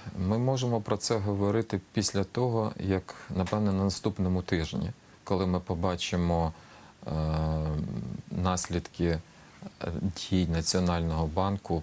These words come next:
по наведенню стабілізації на валютному ринку. Чому це важливо? Тому що, е, курс національної валюти має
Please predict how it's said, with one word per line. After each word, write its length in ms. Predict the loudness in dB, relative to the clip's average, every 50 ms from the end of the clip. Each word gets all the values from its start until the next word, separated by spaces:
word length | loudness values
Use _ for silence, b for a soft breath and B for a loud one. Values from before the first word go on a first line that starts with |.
| -4 -8 -10
по 460 | -6 -2 0 0 0 0 0 -2 -2 -2 -2
наведенню 540 | -2 -2 0 0 -2 -2 -2 -4 -6 -6
стабілізації 800 | -6 -6 -6 -6 -6 -4 -4 -4 -2 -2 -2 -2 -2 -2 -2 -2
на 80 | 0 0
валютному 560 | 0 0 -2 -2 -4 -4 -4 -2 0 0 0
ринку. 320 | 0 -2 -4 -4 -4 -4
Чому 300 | -2 0 0 0 0 0
це 140 | -2 -2 -2
важливо? 540 | -2 -2 -4 -6 -6 -6 -6 -4 -4 -6 -8 -12 -16 -20 B B B B B B B B B B B B B -20 -10
Тому 340 | -6 -2 0 0 0 0 0
що, 680 | -2 -2 -2 -2 -2 -2 0 2 2 4 4 2 0 -4 B B B B B B B B B B B B B B B B B B B -12 -6 -4
е, 20 | -2 0 0 -2 -2
курс 300 | -2 0 0 0 0 0
національної 720 | -2 -2 0 0 0 0 2 0 0 0 0 0 0 0
валюти 580 | 0 0 -2 0 0 0 0 -2 -2 -4 -4 -4 -6 -10 -10 -8
має 500 | -6 -4 -2 0 0 0 0 0 0 -2